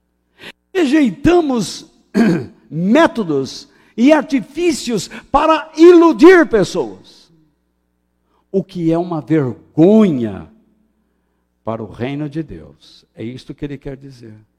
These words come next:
Não depender da Bíblia Sagrada e do Espírito Santo, da verdade, da lógica, do raciocínio, do pensamento,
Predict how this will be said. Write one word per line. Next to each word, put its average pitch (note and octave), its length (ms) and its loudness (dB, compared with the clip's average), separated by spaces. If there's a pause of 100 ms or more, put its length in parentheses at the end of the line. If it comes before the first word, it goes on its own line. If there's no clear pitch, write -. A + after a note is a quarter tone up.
(720)
Não F4+ 480 6
depender B3+ 840 2 (260)
da F#3 180 2
Bíblia F4+ 500 4
Sagrada A3+ 680 0 (140)
e B3+ 100 0
do C4+ 140 0
Espírito E4 640 0
Santo, C4+ 560 0 (160)
da E4+ 280 4
verdade, D4 840 2 (160)
da D#4+ 220 4
lógica, C4 1120 4 (360)
do E4+ 100 6
raciocínio, D#4+ 1300 4
do E4+ 140 6
pensamento, E4 1200 4